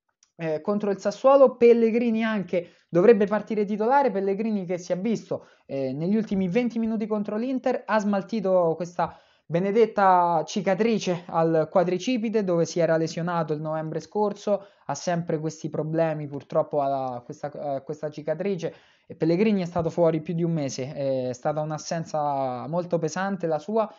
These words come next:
però domani è pronto a rientrare dal primo minuto. Purtroppo rientra un giocatore, <laughs> se ne fa male un altro, noi lo sappiamo bene cosa significa, distrazione del legamento collaterale per Ibañez, sarà fuori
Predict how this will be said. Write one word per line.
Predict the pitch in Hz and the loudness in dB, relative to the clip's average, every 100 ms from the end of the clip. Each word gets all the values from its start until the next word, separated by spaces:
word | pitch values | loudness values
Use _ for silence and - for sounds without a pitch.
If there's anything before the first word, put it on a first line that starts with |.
| _ - | _ -4
però | 165 | 0
domani | 170 156 170 165 | 0 0 -2 -4
è | 156 | -4
pronto | 170 170 165 | 0 0 2
a | 156 | 0
rientrare | 160 156 156 151 | -2 -2 -2 0
dal | 151 151 | -2 -4
primo | 160 156 | -6 -8
minuto. | 156 151 143 131 | -8 -8 -8 -8
Purtroppo | 139 185 175 175 196 214 220 247 240 - _ _ _ _ _ | -4 -2 -2 0 4 4 4 0 0 -4 _ _ _ _ _
rientra | 165 202 254 233 | 4 8 8 6
un | 226 | 4
giocatore, | 214 220 220 220 180 160 | 4 4 4 6 6 4
<laughs> | - 170 | 2 -4
se | - 240 | 4 6
ne | 220 | 6
fa | 220 | 4
male | 208 214 226 | 4 4 4
un | 240 | 4
altro, | 233 202 208 214 190 | 4 4 4 4 4
noi | 190 | 2
lo | 175 | 2
sappiamo | 175 175 185 185 | 0 0 0 0
bene | 180 190 175 | 2 2 2
cosa | 170 170 175 | -2 -2 -4
significa, | 208 220 226 226 214 208 - _ | -4 -4 -4 -4 -4 -4 -8 _
distrazione | 160 220 220 220 220 277 240 208 | 2 2 4 2 2 0 0 2
del | 202 | 0
legamento | 202 214 233 214 196 | 2 2 0 -2 -4
collaterale | 196 202 196 190 220 202 180 | 0 2 2 4 2 2 0
per | 180 | -4
Ibañez, | 180 180 240 240 240 233 - | -4 0 0 -2 -4 -8 -8
sarà | 220 165 170 | -4 -2 0
fuori | - 190 180 | 0 0 0